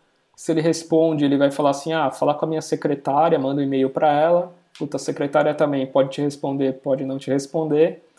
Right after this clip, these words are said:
Se ela responde, ela vai falar, "Poxa, a agenda dele tá super lotada, você,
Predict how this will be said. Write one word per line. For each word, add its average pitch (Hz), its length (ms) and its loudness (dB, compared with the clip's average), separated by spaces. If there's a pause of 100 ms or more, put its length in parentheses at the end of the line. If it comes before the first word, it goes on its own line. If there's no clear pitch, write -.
(480)
Se - 160 -4
ela 156 120 8
responde, 170 680 4
ela 147 140 6
vai 143 60 4
falar, 143 240 2
"Poxa, 165 380 2
a - 20 0
agenda 147 260 -2
dele 147 220 -2
tá 143 100 0
super 160 340 0
lotada, 151 600 2
você, 147 200 -6